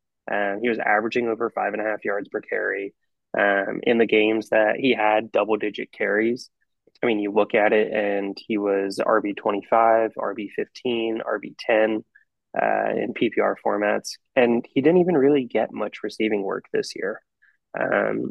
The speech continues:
he's probably not gonna be a touchdown guy, so it's probably gonna cap his ceiling. You're probably looking at a guy that's more of a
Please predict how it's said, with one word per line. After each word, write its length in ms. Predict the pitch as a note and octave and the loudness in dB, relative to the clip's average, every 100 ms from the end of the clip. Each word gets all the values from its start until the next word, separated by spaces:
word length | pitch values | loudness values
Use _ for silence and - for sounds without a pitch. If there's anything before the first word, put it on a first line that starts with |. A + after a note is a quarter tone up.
| - | -6
he's 160 | - A2 | -4 -4
probably 480 | - - A2+ C3+ D#3+ | -4 2 4 6 4
not 260 | D3+ D#3 - | 4 2 2
gonna 140 | D3 | 2
be 140 | C#3+ C#3 | 2 2
a 60 | |
touchdown 540 | - A#2+ - A#2+ A#2 A2+ | 0 -4 -4 -6 -4 -2
guy, 420 | G#2 G2+ G#2 G#2+ | 0 0 -2 -4
so 180 | - G#2+ | -6 -10
it's 160 | G2+ - - | -10 -16 -10
probably 240 | G#2+ G#2+ | -2 2
gonna 160 | A#2 A#2 | 4 2
cap 280 | - A#2+ A#2+ | 0 -4 -2
his 160 | B2 - | -4 -2
ceiling. 480 | A2+ G#2 G2+ G2 G2 _ - _ - | -2 0 -2 -4 -8 _ -20 _ -6
You're 100 | G#2+ | -6
probably 420 | - A2+ G#2+ B2 | -2 2 4 4
looking 320 | B2+ A#2+ C3 A#2+ | 4 2 -2 -2
at 60 | |
a 60 | A#2 | 0
guy 240 | G#2+ A2 | 0 0
that's 240 | A2 G#2+ - - | -2 -4 -12 -12
more 480 | A2 G#2 G2+ A2 | -8 -2 0 2
of 160 | A2 G#2+ A2 | 0 -2 -6
a 500 | G#2 G#2 G#2 G#2 | -4 -2 -2 -6